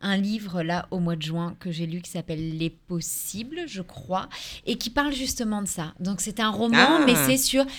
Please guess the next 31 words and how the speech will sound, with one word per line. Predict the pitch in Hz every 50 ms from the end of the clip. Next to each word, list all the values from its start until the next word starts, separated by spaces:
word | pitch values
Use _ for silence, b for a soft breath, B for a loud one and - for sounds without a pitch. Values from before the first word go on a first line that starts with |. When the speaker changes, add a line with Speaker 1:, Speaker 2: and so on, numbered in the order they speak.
| B B B B
Speaker 1:
une, | 185 208 214 214 202 185 -
une | - 202 202 190
dame | 180 202 208 214 220
âgée | 214 208 190 202 220 233
qui | 233 - 208
vient | 190 190 180
de | 180
perdre | 175 196 190 190 190 185 185 180
son | 180 - 190
mari | 175 175 170 165 160 180 180 208 247 269 - -
et | - 208 185
qui, | - - - - 196 208 214 233 214
euh, | 190 180 175 175 B B B B B B
ben, | 190 190 185
qui | 175 180 - 220 220
fait, | - - - 233 240 247 202 185 160 - - _ _ _ _ -
qui | - 233 208
a | 208
des | 190 208 190
difficultés, | 175 170 220 214 - 214 190 - 214 196 175 - 214 202 208 208 185
euh, | 170 170 170 - - - - - - -
financières | 233 233 220 202 202 185 - - 247 233 254 311 339 339 240 - B B B B B B B
et | 202 190
qui | - - 196
se | 190
dit, « | 185 208 220 -
Tiens, | - - 240 247 285
ben, | 240 214 208 196 196 190 180 175 175 - _ _ _ _ _ -
j'ai | 202 170 254
une | 254 247 247
chambre, | 247 - 202 180 185 233 269 302 -